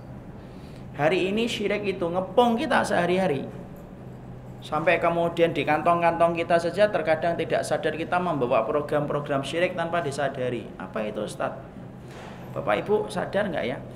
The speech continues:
Kalau kemudian kita ini bawa handphone di Play Store itu, kalau kita ketik dukun, itu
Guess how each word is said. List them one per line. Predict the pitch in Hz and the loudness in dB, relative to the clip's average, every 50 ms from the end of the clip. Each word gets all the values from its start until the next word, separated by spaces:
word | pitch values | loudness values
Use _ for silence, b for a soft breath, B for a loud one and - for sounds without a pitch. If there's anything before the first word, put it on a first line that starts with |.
| B B B B B - - | B B B B B -10 -6
Kalau | - - 98 101 - | -2 -2 -2 0 2
kemudian | 170 170 175 175 170 175 175 170 170 | 2 2 2 0 0 2 2 2 2
kita | 170 175 170 175 175 | 0 0 0 2 2
ini | 170 170 180 185 185 185 175 | 4 4 2 0 0 0 2
bawa | 143 131 127 135 | 2 4 4 4
handphone | 127 123 131 143 165 175 156 - 175 165 156 - | 2 2 0 0 0 -2 -2 0 0 0 0 0
di | - 143 - | -4 -6 -4
Play | - 151 151 151 151 | -2 0 0 0 0
Store | - - - 165 151 165 | -2 0 4 4 4 4
itu, | 175 180 151 131 120 120 | 4 0 0 0 -2 0
kalau | 127 131 135 135 135 | 0 0 0 0 -2
kita | 139 139 - 147 147 | -2 -2 -2 -2 0
ketik | 147 160 151 - - 135 - - | 0 -2 -4 -2 -2 -2 -2 -2
dukun, | - 143 156 175 170 - 165 147 139 135 139 | -4 0 0 0 2 2 2 2 2 0 -4
itu | 147 147 214 | -4 -2 -4